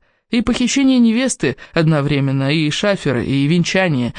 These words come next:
и арочка цветочная, и загс, и вечный огонь. Обряды перепутаны, и страшный механизм запущен,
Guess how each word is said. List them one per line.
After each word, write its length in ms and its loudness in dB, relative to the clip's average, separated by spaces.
и 100 2
арочка 480 0
цветочная, 600 -2
и 20 2
загс, 340 -2
и 60 0
вечный 340 -2
огонь. 380 -2
Обряды 380 2
перепутаны, 880 0
и 40 -2
страшный 480 0
механизм 600 0
запущен, 680 -2